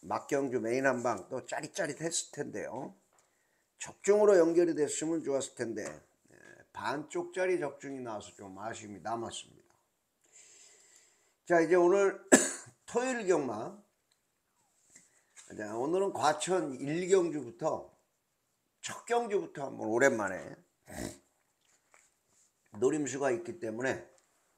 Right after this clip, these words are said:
첫 경주부터 한번 승부가 들어가겠습니다. 조금 서두르셔야 되겠어요. 열 시 삼십오 분이 일 경주인데.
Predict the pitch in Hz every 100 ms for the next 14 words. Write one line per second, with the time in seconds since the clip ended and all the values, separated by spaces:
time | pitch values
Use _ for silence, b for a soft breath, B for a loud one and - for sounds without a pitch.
0 | _ _ - - - 240 226 190 139 143
1 | 131 117 120 - 139 123 113 - 110 110
2 | 101 110 - - - - - 123 123 110
3 | - - 180 170 135 139 127 104 92 -
4 | 90 120 120 - 131 135 123 110 131 123
5 | 123 117 98 110 117 113 101 85 73 53